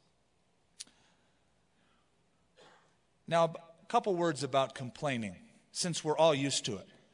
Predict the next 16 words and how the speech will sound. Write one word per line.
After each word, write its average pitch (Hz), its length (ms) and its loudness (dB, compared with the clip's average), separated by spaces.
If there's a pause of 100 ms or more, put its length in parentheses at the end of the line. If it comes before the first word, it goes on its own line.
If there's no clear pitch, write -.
(2000)
Since 185 240 -2
all 233 220 8
of 190 80 2
us 196 160 4
engage 160 500 6
in 139 120 2
it 139 100 0
in 151 120 0
some 185 340 8
form 175 340 6
or 147 60 4
another 151 340 4
from 127 200 -6
time 143 280 -2
to 123 80 -6
time 123 460 -4